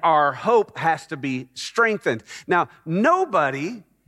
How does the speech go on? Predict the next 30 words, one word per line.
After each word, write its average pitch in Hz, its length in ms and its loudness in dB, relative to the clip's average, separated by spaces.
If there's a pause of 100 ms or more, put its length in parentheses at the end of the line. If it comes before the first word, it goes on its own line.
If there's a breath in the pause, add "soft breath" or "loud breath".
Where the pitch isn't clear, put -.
(200)
ever 262 280 4
has 185 240 -2
anything 247 500 0
strengthened 156 880 -2
by 160 220 4
lowering 165 760 2
resistance. 170 920 -4 (560 loud breath)
If 160 240 2
you, 170 480 4
uh, 143 380 2
start 151 300 -4
training 151 460 -2
to 143 80 -10
get 147 160 -6
yourself 143 380 -2
in 120 120 -4
shape, 165 520 0 (380 soft breath)
uh, 131 40 0
and 151 260 0
you 151 80 0
do 147 160 2
strength - 460 -2
training, 127 360 -2
or 131 100 2
what 139 200 0
is 160 160 -6
called 139 260 0
also 139 280 0
resistance 143 680 -2
training, 113 420 -2